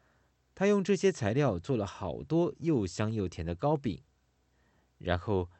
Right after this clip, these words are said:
又要求给他一把锋利的宝剑，以及一只不怕蛇的狗。众人火速呢，把这两件事都办妥之后，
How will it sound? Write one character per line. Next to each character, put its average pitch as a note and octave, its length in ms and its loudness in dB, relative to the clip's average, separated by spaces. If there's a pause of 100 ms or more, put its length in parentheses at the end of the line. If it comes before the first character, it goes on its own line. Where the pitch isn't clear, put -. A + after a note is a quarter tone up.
(120)
又 E3 120 2
要 F3+ 300 2
求 F#2+ 240 0
给 F2+ 200 -2
他 F#2+ 200 -4
一 G#2 140 -8
把 D#2+ 220 -6
锋 D#3 320 -4
利 D#3 100 0
的 - 80 -2
宝 - 240 -10
剑， - 320 -2 (680)
以 F#2 140 -8
及 F#2+ 380 -4 (300)
一 F3 120 -4
只 F3+ 160 0
不 B2 220 -4
怕 E3 220 0
蛇 F#2+ 260 -2
的 C#3 100 2
狗。 C#3 260 -6 (1700)
众 G#3+ 240 4
人 E3 140 2
火 G2+ 260 0
速 F#3+ 300 -2
呢， D#3 220 2
把 G2+ 240 -2
这 C3 120 -2
两 F2+ 220 -2
件 B2 160 -2
事 C#3 180 -4
都 D3 120 0
办 D#3 220 0
妥 F2+ 220 -10
之 B2 200 -4
后， - 300 -2